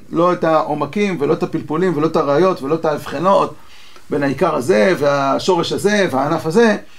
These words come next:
אז הוא, הוא נשאר ב-, ב-, בקושי והתמודדות מול דת שהיא מצליחה בעולם, ו-, והוא לא יודע איך להתמודד עם זה. בשביל זה יש לנו את הדרך השנייה, והיא הדרך שמציב רבי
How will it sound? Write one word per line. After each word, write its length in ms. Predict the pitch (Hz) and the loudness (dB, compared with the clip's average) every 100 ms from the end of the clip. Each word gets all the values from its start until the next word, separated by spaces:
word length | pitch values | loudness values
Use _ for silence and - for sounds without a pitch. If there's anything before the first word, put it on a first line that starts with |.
| - - - - - | -20 -18 -18 -18 -10
אז 80 | - | -2
הוא, 100 | 285 - 170 - - | 2 2 0 -6 -8
הוא 160 | 214 | -2
נשאר 320 | - - 226 101 | 0 2 4 4
ב-, 440 | 110 107 208 208 | 4 4 2 2
ב-, 420 | 196 208 202 196 - | 2 4 4 4 2
בקושי 720 | 170 170 165 220 208 185 170 160 | 2 0 2 0 2 2 2 0
והתמודדות 640 | 156 156 160 170 202 185 | -6 -4 0 2 4 2
מול 220 | 160 175 165 | 2 0 2
דת 380 | 170 170 170 - - | 2 2 0 -12 -16
שהיא 200 | - 147 | -8 -6
מצליחה 440 | 147 139 139 160 | -6 -6 -2 0
בעולם, 460 | 160 147 135 139 139 - - - - - - - 113 | 2 2 2 0 -2 -8 -18 -18 -18 -18 -18 -16 -2
ו-, 680 | 143 151 160 156 151 151 143 - - | 2 4 4 4 2 0 -4 -8 -16
והוא 320 | 117 156 160 | -6 0 4
לא 80 | 185 | 4
יודע 260 | 190 208 | 4 4
איך 140 | 190 180 | 2 0
להתמודד 400 | 185 196 220 196 | 0 4 4 2
עם 80 | |
זה. 100 | 143 131 - - - - - - - - - - - - - - - - | -2 -8 -16 -20 -20 -18 -18 -18 -18 -18 -18 -18 -18 -18 -18 -18 -18 -4
בשביל 140 | 180 | 0
זה 100 | 233 | 2
יש 120 | 240 | 4
לנו 140 | 214 190 | 2 0
את 80 | |
הדרך 260 | 156 185 180 | 0 0 0
השנייה, 380 | 147 123 139 160 - - - - - - - | -4 -4 -4 -4 -8 -18 -18 -20 -20 -20 -6
והיא 180 | - 214 | 2 4
הדרך 460 | 190 196 180 175 | 4 4 4 2
שמציב 840 | - 143 143 139 131 131 170 165 - | 0 0 0 0 -6 -4 2 2 2
רבי 480 | 127 123 147 147 143 | -6 -2 0 2 -2